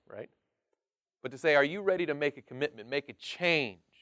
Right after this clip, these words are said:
Right here, right now, you ready to go into that watery grave and come down front?" 'Cause the assumption is, if they're ready, "Ah, I did my job well." If they're not ready,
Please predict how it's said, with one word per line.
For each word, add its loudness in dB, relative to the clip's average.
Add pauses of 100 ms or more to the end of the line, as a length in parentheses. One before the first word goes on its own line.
(1000)
Right 8
here, 6
right 6
now, 4
you 0
ready 6
to 2
go 6
into 0
that 8
watery 12
grave 6 (360)
and -20 (100)
come -10
down -10
front?" -10 (1800)
'Cause -20
the -4
assumption -6
is, -6 (100)
if -4
they're 0
ready, 0 (480)
"Ah, 0
I -4
did -2
my 0
job 6
well." -2 (560)
If -8
they're 2
not 4
ready, -2